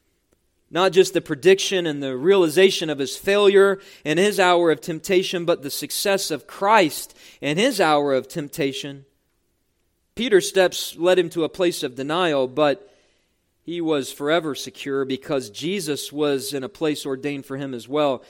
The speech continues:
He was standing in the place of Peter, tried in the place of Peter, condemned in the place of Peter, beaten in the place of Peter, and crucified in the place of Peter. Peter saw grace and compassion and mercy, and he was cut to the quick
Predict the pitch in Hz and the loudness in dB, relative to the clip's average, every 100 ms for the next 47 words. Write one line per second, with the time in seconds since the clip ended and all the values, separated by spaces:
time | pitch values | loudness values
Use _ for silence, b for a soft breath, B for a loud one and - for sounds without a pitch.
0 | B B 170 147 - - 151 143 135 120 | B B -6 -6 -6 -4 -4 -4 -8 -10
1 | - 147 139 123 110 _ 135 123 123 117 | -6 -6 -6 -12 -16 _ -8 -4 -4 -6
2 | b b - - 151 143 127 117 - _ | b b -18 -6 -2 0 -2 -6 -12 _
3 | - 127 117 139 127 - - - 127 123 | -14 -12 -8 -6 -6 -8 -14 -8 -6 -6
4 | - 120 104 139 147 151 139 117 - 131 | -8 -14 -6 -4 -4 -6 -8 -10 -8 -8
5 | - 117 - 131 127 120 110 139 160 147 | -8 -16 -10 -6 -6 -6 -6 -8 -8 -10
6 | 127 117 - 131 123 - 120 - 131 127 | -12 -12 -6 -6 -6 -12 -14 -10 -6 -4
7 | 123 b b b 107 - 156 - 131 123 | -6 b b b -18 -8 -8 -8 -8 -4
8 | 117 113 110 - 117 - - - 117 113 | -4 -6 -10 -8 -10 -10 -20 -10 -6 -6
9 | 110 b b - 175 151 135 - 127 117 | -8 b b -8 -6 -6 -6 -6 -6 -6
10 | 120 139 135 - - _ _ - 107 104 | -4 -2 -4 -8 -18 _ _ -16 -12 -12
11 | - 131 127 - 117 113 b b 113 110 | -6 -6 -6 -10 -14 -14 b b -12 -10
12 | 113 120 113 - 92 90 b b b 117 | -6 -6 -8 -12 -12 -12 b b b -8
13 | 117 107 - 180 185 - 123 117 - 151 | -8 -10 -8 -4 -4 -6 -12 -10 -4 -4
14 | 151 - | -6 -18